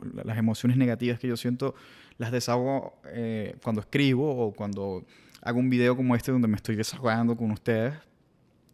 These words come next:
Entonces busquen las maneras, no dejen de grabar porque realmente siento que, que es lo que sentía du-, durante todo este tiempo, que al, al no estar grabando estoy perdiendo contenido muy bueno que puedo hacer y que tal vez a las otras personas les pueda servir de algo,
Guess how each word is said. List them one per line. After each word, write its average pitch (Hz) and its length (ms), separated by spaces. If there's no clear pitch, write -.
Entonces 131 380
busquen 180 260
las 170 100
maneras, 156 400
no 127 240
dejen 151 200
de 147 60
grabar 135 320
porque 113 380
realmente 131 520
siento 127 360
que, 117 220
que - 80
es 120 80
lo 131 80
que 135 80
sentía 123 300
du-, 123 160
durante 113 320
todo 120 100
este 117 160
tiempo, 107 320
que 98 240
al, 117 420
al 120 220
no 135 80
estar 151 200
grabando 143 380
estoy 131 160
perdiendo 127 320
contenido 120 680
muy 135 300
bueno 110 420
que 120 120
puedo 135 220
hacer 131 240
y 127 60
que 123 120
tal 123 220
vez 135 220
a 131 100
las 123 80
otras 127 160
personas 135 380
les 127 100
pueda 143 580
servir 160 420
de - 100
algo, - 280